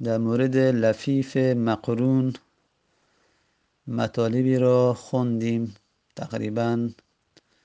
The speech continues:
نصف مطالب را خوندیم و انشاءالله در این جلسه به حول قوهٔ الله عز و جل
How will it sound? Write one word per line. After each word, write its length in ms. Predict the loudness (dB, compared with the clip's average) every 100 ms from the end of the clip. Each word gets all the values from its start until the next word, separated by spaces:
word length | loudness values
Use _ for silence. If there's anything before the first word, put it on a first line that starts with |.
| _ _ _ _ -12
نصف 560 | -6 -2 -2 -4 -6 -4
مطالب 680 | -2 -4 -2 -2 -2 -2
را 120 | -4 -4
خوندیم 580 | -2 -2 0 0 0
و 20 | 0
انشاءالله 880 | 0 -2 -4 -4 -4 -2 -2 -2 -6 _ _ _ -6
در 120 | -4
این 140 | -4 -4
جلسه 720 | -4 -4 -6 -4 -2 -2 -6 _ _ _ _ _ -20 -20 _ _ _ _ _ _ -14
به 80 | -8
حول 300 | -2 0 0
قوهٔ 480 | -2 0 2 2 0
الله 420 | 2 0 0 -2
عز 200 | -4 -2
و 220 | 0 -2
جل 380 | 0 2 4